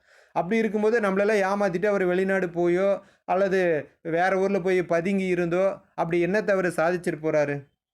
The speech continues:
அவர் பொண்டாட்டி பிள்ளைங்களெல்லாம் விட்டுட்டு தனிமையில வாழ்ந்து அவர் என்னத்த சுகத்தை கன்ற போறாரு? நல்லா யோசனை பண்ணி பணம் மக்களே. சரிங்களா? அதனால பொறுமை அப்படின்றது இந்த இக்கட்டான சூழல்ல கண்டிப்பா நமக்கு தேவை.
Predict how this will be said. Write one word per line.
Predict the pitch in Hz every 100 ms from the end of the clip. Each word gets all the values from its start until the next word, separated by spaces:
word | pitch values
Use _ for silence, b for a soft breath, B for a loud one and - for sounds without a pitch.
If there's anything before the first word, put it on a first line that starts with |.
| _ _ _ _ _ _ _
அவர் | - 170 165
பொண்டாட்டி | 165 185 185 175
பிள்ளைங்களெல்லாம் | 180 175 180 180
விட்டுட்டு | 170 175 160 160
தனிமையில | 180 180 175
வாழ்ந்து | 165 160
அவர் | 165 151
என்னத்த | 147 175 175
சுகத்தை | 160 160 165 170 156 143 - -
கன்ற | 151 180
போறாரு? | 151 165 156 135 127 _ _ _ _ _ _
நல்லா | 156 214
யோசனை | 190 196 196 190
பண்ணி | 180
பணம் | 160 151 147 139 131 131 -
மக்களே. | 135 139 123 113 _ _ _ _ _ _ _ _ _ -
சரிங்களா? | 170 170 170 110 - b b b
அதனால | 165 202 220 220 160 131 -
பொறுமை | 196 247 247 233
அப்படின்றது | 185 202 185 208
இந்த | 208 190
இக்கட்டான | 175 196 214 208
சூழல்ல | 185 180 175 190
கண்டிப்பா | 170 160 170 180
நமக்கு | 180 160 151
தேவை. | 139 147 156